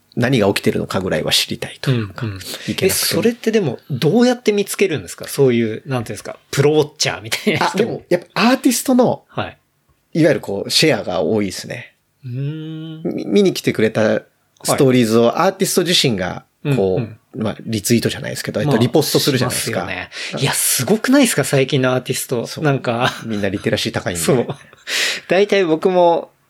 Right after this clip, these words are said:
Speaker 2: ね、あの、ストーリーとか、ストーリーズとかで、こう、ね、アーティストのアカウントを当然つけたりとかしてあげると、大体最近、特に、まあ、若いアーティストとか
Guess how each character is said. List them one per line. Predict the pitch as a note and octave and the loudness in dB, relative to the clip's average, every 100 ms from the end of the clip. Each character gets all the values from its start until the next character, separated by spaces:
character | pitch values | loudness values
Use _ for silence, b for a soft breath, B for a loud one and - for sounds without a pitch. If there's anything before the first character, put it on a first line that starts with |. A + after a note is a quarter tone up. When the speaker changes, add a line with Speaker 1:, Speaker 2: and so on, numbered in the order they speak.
| - | -2
Speaker 2:
ね、 | D3+ A2 - - | 0 0 -6 -2
あ | C#3 | 0
の、 | B2+ B2+ | 2 0
ス | - | -2
ト | - B2+ | 0 2
ー | |
リ | A#2+ | 2
ー | |
と | A#2 C3 | -2 -4
か、 | A2 - | -4 -6
ス | - | -2
ト | C3 | 2
ー | |
リ | A#2 | 2
ー | |
ズ | G2 | 0
と | A2+ | -4
か | G#2+ | -2
で、 | G#2 D3+ B2+ G#2 - _ | 2 4 4 0 -6 _
こ | - A#2 A2 G#2 G#2+ - C4+ | 2 2 4 2 0 -4 -2
う、 | |
ね、 | B2+ G2 - _ | 0 0 -4 _
ア | C3 | -4
ー | A#2+ | -2
テ | |
ィ | - | -4
ス | |
ト | - B2 | -2 0
の | |
ア | A#2 | 0
カ | B2 B2 | 0 -2
ウ | |
ン | A2+ | -2
ト | - A#2+ | 0 0
を | |
当 | A#2 B2+ | 2 2
然 | A#2+ A2+ B2+ - _ E3 | 2 0 -4 -10 _ -12
つ | C#3 - | -6 -4
け | B2 | -4
た | F2+ | -4
り | E2 | -8
と | - | -10
か | - - - _ | -6 -6 -8 _
し | - - | -6 -2
て | B2 | 0
あ | B2 | 2
げ | A#2+ | 2
る | A#2+ | 0
と、 | - B2 A2+ G2+ B B B B - | 2 2 2 -2 B B B B -4
大 | A#2+ F#3 | 2 2
体 | G3 G3 F#3+ | 2 2 2
最 | - F#3 - | 2 0 0
近、 | F3 | -2
特 | - G#3+ A3+ | 0 0 2
に、 | C#3+ G#2 - - | 2 2 -4 -4
ま | C3+ A#2+ | 0 0
あ、 | |
若 | F#2 - - A#3+ | -2 -6 -4 0
い | G#3 | 2
ア | C#3 | 2
ー | |
テ | C#3 | 0
ィ | |
ス | B2 | 0
ト | C#3+ | 0
と | B2 B2 | -2 -4
か | - A2+ F#2+ F#2 | -2 0 0 -2